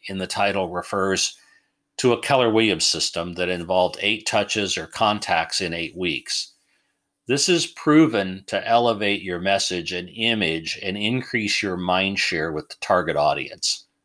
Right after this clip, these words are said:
It's absolutely accurate. Your materials ought to have a brand of sorts. Keep it simple,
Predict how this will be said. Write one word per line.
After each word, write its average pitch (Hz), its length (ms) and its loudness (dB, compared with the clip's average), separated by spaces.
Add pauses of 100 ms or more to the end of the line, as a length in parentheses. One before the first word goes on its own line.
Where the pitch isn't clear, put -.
It's - 180 -6
absolutely 92 920 0 (340)
accurate. - 600 -4 (840)
Your 113 120 4
materials 113 880 4
ought 196 300 4
to 120 100 0
have 101 480 2
a 104 120 -4
brand 113 420 2
of 76 120 -6
sorts. - 680 -4 (760)
Keep 156 240 -2
it 196 140 -2
simple, 101 720 0